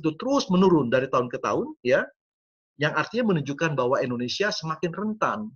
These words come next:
terhadap yang kita sebut sebagai krisis energi. Bahkan di tahun dua ribu enam belas, yang disebut sebagai,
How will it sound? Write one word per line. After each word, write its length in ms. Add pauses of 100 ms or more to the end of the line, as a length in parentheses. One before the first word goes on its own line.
terhadap 480 (560)
yang 160
kita 160
sebut 240
sebagai 400
krisis 400
energi. 480 (720)
Bahkan 240
di 80
tahun 160
dua 160
ribu 160
enam 240
belas, 560 (240)
yang 160
disebut 400
sebagai, 560